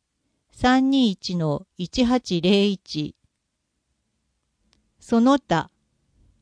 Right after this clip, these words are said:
託児あり。対象未就学児、定員四人、先着。申し込み、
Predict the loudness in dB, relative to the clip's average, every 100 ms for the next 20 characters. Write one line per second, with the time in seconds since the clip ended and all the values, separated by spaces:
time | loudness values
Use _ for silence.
0 | _ -6 -4 0 0 4 4 2 0 -12
1 | _ -20 -20 -20 _ -20 -20 -20 -20 _
2 | 0 2 2 2 4 4 2 0 -2 0
3 | 2 0 0 -2 -4 -8 -8 0 2 4
4 | 2 2 2 2 2 2 -2 -4 -12 _
5 | _ _ -8 -2 -2 -2 -2 -4 -4 -6
6 | -6 _ _ _ _ _ _ _ _ _
7 | _ _ _ _ _ -2 2 2 0 -2
8 | 0 2 0